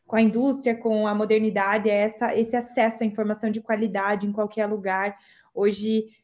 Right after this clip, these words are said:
é, isso é uma das coisas que eu acho que tem trazido muitas ferramentas pra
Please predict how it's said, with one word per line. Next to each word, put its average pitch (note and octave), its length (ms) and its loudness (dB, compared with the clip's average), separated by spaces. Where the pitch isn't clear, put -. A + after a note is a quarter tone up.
é, F#3+ 400 2
isso G#3 220 -2
é - 20 0
uma G#3+ 80 0
das G#3+ 160 -4
coisas G#3+ 320 -2
que - 100 -6
eu G#3 80 -2
acho G#3 280 -4
que A#3 160 -6
tem A3+ 200 0
trazido A3 380 -2
muitas A3+ 300 0
ferramentas A#3 680 -2
pra G#3 320 -4